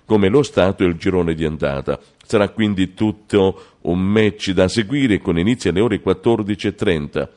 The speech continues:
Ma ecco il quadro completo della giornata. Città di Sant'Agata Torregrotta, Giarre Biancavilla, Città di Rosolini Palazzolo,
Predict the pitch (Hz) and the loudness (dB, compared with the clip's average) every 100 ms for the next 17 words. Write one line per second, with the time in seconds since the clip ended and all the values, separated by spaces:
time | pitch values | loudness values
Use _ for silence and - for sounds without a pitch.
0 | _ _ - - 147 117 120 107 - - | _ _ -4 -2 -4 -2 0 0 -4 -14
1 | - 107 - 123 113 104 101 135 127 - | -4 -2 2 2 4 2 0 2 0 0
2 | 95 80 76 85 80 76 71 87 76 71 | 0 0 0 -2 0 -2 -2 -2 -2 -6
3 | 69 - 69 - - - - 110 - 98 | -8 -6 -8 -8 -20 -20 -6 -4 0 0
4 | 87 95 87 101 98 92 92 82 95 98 | 0 0 0 2 2 2 0 0 0 0
5 | 120 143 117 - 82 78 104 92 85 82 | 2 2 2 2 -2 0 0 0 0 -2
6 | 80 82 113 131 101 80 71 - _ - | -2 0 0 0 0 -2 -2 -8 _ -6
7 | 104 104 95 87 87 92 104 90 - 92 | 0 0 2 0 0 0 0 0 0 0
8 | 92 - 127 95 78 | 0 0 2 2 -2